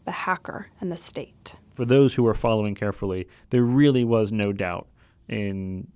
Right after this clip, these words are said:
Speaker 2: the summer of twenty sixteen that this was a Russian operation, and all the technical indicators pointed to that. One of the things that's striking about our modern era is that we've got a lot of really talented investigators and analysts who don't work for the government,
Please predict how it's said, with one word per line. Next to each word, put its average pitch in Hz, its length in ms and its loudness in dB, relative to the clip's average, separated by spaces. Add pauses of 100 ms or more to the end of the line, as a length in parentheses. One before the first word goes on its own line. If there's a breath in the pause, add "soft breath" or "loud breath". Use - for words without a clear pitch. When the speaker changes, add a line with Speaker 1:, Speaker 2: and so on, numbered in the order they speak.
(140)
Speaker 2:
the 107 160 -8
summer 104 300 2
of 92 100 -2
twenty 98 220 -4
sixteen 98 560 -6 (280 soft breath)
that 98 100 -6
this 107 160 2
was 101 120 0
a 101 60 -2
Russian 98 320 -2
operation, 110 640 -8 (160)
and 110 160 -6
all 120 180 4
the 110 60 -4
technical 98 380 -4
indicators 101 440 -6
pointed - 360 -10
to - 60 -12
that. - 240 -12
One 143 260 4
of 131 40 6
the 117 60 2
things 120 180 0
that's 107 160 -2
striking 110 440 0
about 98 500 -4 (600)
our 104 120 -2
modern 104 640 -2 (200)
era 104 440 0
is 120 140 -4
that 120 100 -4
we've 113 160 -6
got 107 220 -2
a 98 60 -4
lot 110 420 -2
of 104 140 -10
really 113 220 -2
talented 104 680 -8 (320 soft breath)
investigators 104 680 -2
and 98 120 -6
analysts 92 380 -8
who 98 80 -10
don't 101 260 -6
work 95 200 -6
for - 80 -14
the 95 80 -10
government, - 460 -10